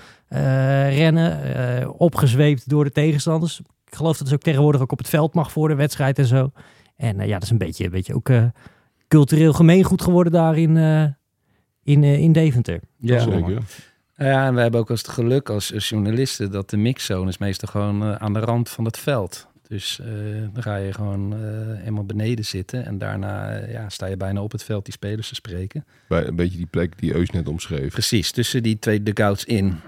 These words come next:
Speaker 2: eh, maar dan nog lager, eigenlijk pal aan het veld. Ehm, ja, met, eh, het mooie schijnsel van het licht erbij, eh, ja, voel je wel redelijk bijzonder dan.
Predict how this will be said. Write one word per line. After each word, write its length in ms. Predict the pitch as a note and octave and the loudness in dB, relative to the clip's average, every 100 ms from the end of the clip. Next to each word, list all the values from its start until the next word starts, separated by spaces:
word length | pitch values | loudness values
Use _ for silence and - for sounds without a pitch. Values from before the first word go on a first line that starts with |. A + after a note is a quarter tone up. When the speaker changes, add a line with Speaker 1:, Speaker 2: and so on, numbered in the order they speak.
| - | -6
Speaker 2:
eh, 80 | |
maar 200 | G#2 G2+ | -2 0
dan 140 | G2+ G#2+ | 2 2
nog 140 | A#2 | 2
lager, 380 | G2 F#2+ F#2 G2 | 2 0 0 0
eigenlijk 340 | F#2 G#2 G2 - | 0 0 -4 -6
pal 280 | - G#2 G2 | -2 -2 -2
aan 120 | G2 | -4
het 100 | F#2 | -6
veld. 480 | - G#2 F#2 F2+ - - | -4 -2 -2 -4 -12 -16
Ehm, 460 | F#2 F#2 G2+ G2+ G2+ G2 A2 - | -10 -8 -6 -6 -6 -6 -8 -8
ja, 260 | G#2 F#2+ G2 | -6 -6 -6
met, 300 | G2+ F#2 - | -8 -10 -10
eh, 60 | F#2+ | -8
het 220 | F#2+ G#2 G#2+ | -8 -6 -6
mooie 240 | G2 F#2 | -4 -4
schijnsel 440 | - G2 F#2 - | -4 -4 -4 -6
van 140 | F#2 F2+ | -6 -6
het 100 | F2+ | -6
licht 260 | F#2 - | -6 -8
erbij, 580 | - G2 G2+ G#2+ G#2+ G#2 | -10 -8 -8 -6 -6 -6
eh, 60 | G#2+ G#2+ G#2 - _ | -4 -6 -8 -12 _
ja, 220 | - A#2+ A2+ | -8 -6 -6
voel 220 | - F#2+ | -4 -2
je 100 | F2+ | -2
wel 100 | F#2 | -2
redelijk 260 | F#2+ G2+ G#2+ | -2 -4 -4
bijzonder 380 | G#2 A2 A#2+ | -4 -2 -2
dan. 140 | F2+ | -4